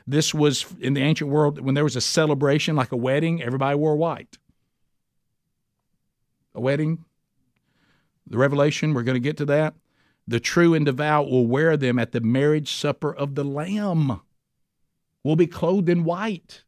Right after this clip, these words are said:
if you're an overcomer. We're invited there. We're, we're, we're there. We're guests. We're on the list. You'll find that later in Revelation nineteen. We'll get to that.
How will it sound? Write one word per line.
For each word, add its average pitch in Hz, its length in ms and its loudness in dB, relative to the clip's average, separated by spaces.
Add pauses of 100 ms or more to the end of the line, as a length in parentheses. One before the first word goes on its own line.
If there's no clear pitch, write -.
(140)
if - 160 -12
you're 156 120 -4
an 156 60 -4
overcomer. 151 560 -4 (140)
We're 185 180 6
invited 208 680 0
there. 147 240 -2
We're, 175 260 4 (160)
we're, 220 320 2
we're 202 300 0
there. 240 400 2
We're 220 200 -2
guests. 254 540 2
We're 214 200 2
on 285 240 4
the 285 100 4
list. 311 480 2 (920)
You'll 120 100 0
find 135 300 2
that 117 160 -4
later 120 320 0
in 107 80 2
Revelation 107 460 -4
nineteen. 110 420 -2
We'll 104 80 -4
get 104 160 -6
to 101 80 -12
that. 95 180 -14